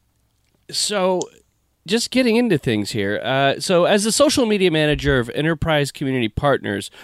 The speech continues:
what's the ultimate goal of your social media strategy? Like, are you trying to build partnerships, promote the brand,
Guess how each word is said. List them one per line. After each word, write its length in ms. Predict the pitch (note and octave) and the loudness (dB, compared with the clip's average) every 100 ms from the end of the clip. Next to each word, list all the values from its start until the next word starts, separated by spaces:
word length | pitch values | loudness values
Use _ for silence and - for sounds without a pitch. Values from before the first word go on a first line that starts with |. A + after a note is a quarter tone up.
| - | -6
what's 180 | A3 - | -4 -2
the 140 | C#4+ - | -2 2
ultimate 440 | F#3+ - F#3+ C3+ | 0 0 -2 0
goal 200 | C#3 C#3 | 2 2
of 100 | B2+ | 2
your 100 | B2 | 0
social 360 | - C3+ - G#2+ | 0 -2 -2 -2
media 300 | A#2 A2 G#2 | 0 0 -2
strategy? 720 | - G#2+ F#2+ F#2 F2+ - - - - | -4 -4 -4 -4 -10 -14 -16 -20 -6
Like, 240 | A2 G#2 - - _ | -4 -4 -6 -20 _
are 100 | - | -2
you 60 | A#2+ | -2
trying 200 | - D3 | 0 0
to 80 | A#2 | 0
build 280 | G2+ G#2+ - | -2 -4 -4
partnerships, 920 | D#3+ E3 E3+ D#3 F#3+ F3 - - - - _ - _ | 0 2 2 0 0 -2 -4 -8 -10 -18 _ -20 _
promote 360 | - B2+ G#2+ - | -2 0 0 -2
the 80 | |
brand, 640 | F#2 E3 G3+ G3 G3 F#3+ | -4 0 2 4 2 0